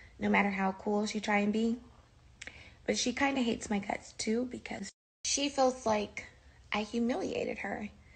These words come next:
In the middle of our argument, when the girl, um, put up her personal information, I laughed at her. And, you know, I mean, we were in the middle of a fight.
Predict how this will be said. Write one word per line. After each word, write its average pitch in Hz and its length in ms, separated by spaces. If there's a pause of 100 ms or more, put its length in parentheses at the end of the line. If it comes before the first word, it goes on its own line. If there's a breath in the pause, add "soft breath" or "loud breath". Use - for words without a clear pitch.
(280 soft breath)
In 240 80
the 226 80
middle 220 240
of 269 100
our 311 120
argument, 233 760
when 214 460 (600)
the 208 100
girl, 220 640 (180)
um, 208 460 (160)
put 226 160
up 233 200
her 240 360 (420)
personal 240 400
information, 262 800 (840 soft breath)
I 240 140
laughed 208 360
at 247 120
her. 277 400 (240)
And, 226 400
you 233 100
know, 226 380
I 247 60
mean, 254 600
we 254 220
were 339 80
in 311 160
the 302 40
middle 294 220
of 294 80
a 311 80
fight. 381 720